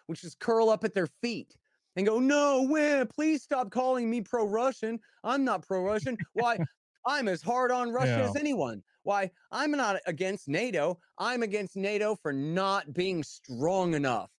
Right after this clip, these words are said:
Speaker 1: not spending enough money." And where Barack Obama, the first black president to support a Nazi coup d'etat, was afraid to arm the Nazi-infested Ukrainian armed forces,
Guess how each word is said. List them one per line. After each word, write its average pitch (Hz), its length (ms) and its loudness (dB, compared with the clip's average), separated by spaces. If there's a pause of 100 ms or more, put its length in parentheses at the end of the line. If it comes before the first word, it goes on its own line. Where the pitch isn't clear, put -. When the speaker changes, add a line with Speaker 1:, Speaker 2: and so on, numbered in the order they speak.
(160)
Speaker 1:
not 170 360 -2
spending 180 520 -4
enough 139 680 -2
money." 110 420 -8 (280)
And 143 220 -6 (220)
where 160 260 0
Barack 170 340 -2
Obama, 180 540 -2
the 151 80 -6
first - 280 -6
black 160 240 -2
president 160 400 -4
to 151 80 -6
support 160 420 -4
a 127 40 -2
Nazi 139 580 -4
coup 160 240 -4
d'etat, 165 640 0 (200)
was 143 180 -6
afraid 220 640 -2
to 165 180 -2
arm 120 480 0 (400)
the 139 140 0
Nazi-infested 135 1200 -2
Ukrainian 131 560 -4
armed 123 240 -6
forces, 131 440 -6